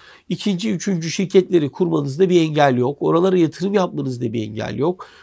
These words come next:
Burada tek önemli olan nokta sizin yatırımcı vizenizi aldığınız firmayı sadece yönetiyor olmanız ve diğer firmalarda da sadece ortak ya da şirket sahibi olarak kalmanız,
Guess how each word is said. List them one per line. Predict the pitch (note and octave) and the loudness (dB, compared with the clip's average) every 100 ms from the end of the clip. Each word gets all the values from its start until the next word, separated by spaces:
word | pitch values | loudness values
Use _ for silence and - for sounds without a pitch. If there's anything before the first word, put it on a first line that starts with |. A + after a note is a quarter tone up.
| _ - | _ -2
Burada | F#3+ F#3+ | 2 2
tek | - G3+ | 0 -2
önemli | G#3 F#3 D#3 | 2 2 2
olan | C#3 B2+ B2 | 2 2 0
nokta | A#2+ A#2 - F#3+ | -2 -2 -2 -2
sizin | - D#3 D3+ F3+ - _ - | -2 -2 0 -2 -6 _ -2
yatırımcı | C#3 - C#3+ D#3 | -2 0 -2 0
vizenizi | G3+ F3 D#3 B2+ C3 | 0 2 2 2 0
aldığınız | D3 D3+ C#3 B2+ A#2+ - | 4 4 4 0 -4 -4
firmayı | F#3 E3 F3 G3 | -2 2 2 2
sadece | F#3+ D3+ C3+ | 0 0 -2
yönetiyor | B2+ A#2+ A#2+ - A2+ | -4 -2 -4 -4 -4
olmanız | A2+ G#2+ B2+ F#3+ - - _ | -4 -6 -6 -6 -8 -20 _
ve | F3 | -2
diğer | E3+ A3 G#3+ | 4 4 4
firmalarda | G3 E3 C#3+ C3 B2 C3+ | 2 4 4 4 2 -2
da | F3+ | -2
sadece | - G3 C#3+ B2+ C3 E3 - | 2 2 2 0 0 0 0
ortak | E3+ D3+ - C3 - | 0 0 -2 -8 -4
ya | C#3+ | 0
da | C#3+ C#3+ - _ _ | 2 2 -2 _ _
şirket | - C#3 F3 D#3 | -12 0 0 0
sahibi | - C#3 B2 | 0 0 0
olarak | A#2 A#2 - - | -2 -6 -8 -6
kalmanız, | - D#3 F3 F3+ F#3+ | 2 2 4 2 0